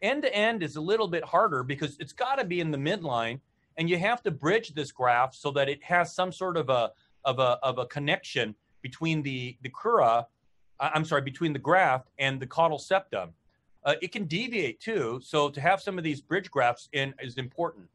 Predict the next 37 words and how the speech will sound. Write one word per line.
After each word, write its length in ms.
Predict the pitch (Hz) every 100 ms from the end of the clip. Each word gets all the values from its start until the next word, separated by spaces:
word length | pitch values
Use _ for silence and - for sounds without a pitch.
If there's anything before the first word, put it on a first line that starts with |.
| _ _ _ _ -
This 200 | 190 214
is 100 | 214
a 60 |
septal 400 | 226 202 180 151
extension 400 | 143 147 127 131
graft, 320 | 120 120 - 139
again, 280 | 160 123 -
bigger 260 | 147 156 180
than 200 | 170 170
I 80 |
need. 240 | 156 135 131
I'm 100 | 123
gonna 160 | 120
cut 220 | 113 143 156
it 100 | 165
down. 340 | 123 117 123 _ _ -
And 100 | 147
there 80 | 156
are 20 |
a 60 |
lot 240 | 147 196 240
of 80 | 226
these 180 | 180
little 280 | 147 180 208
grafts 320 | 151 147 151
that 80 | 151
are 100 | 131
less 220 | 135 165
than 180 | - 135 -
five 180 | 151 160
hundred 240 | 160 151
microns, 460 | 135 127 123 123 120
less 200 | 156 175
than 100 | 156
half 240 | 143 160
a 40 | 156
millimeter 580 | 147 143 139 131 127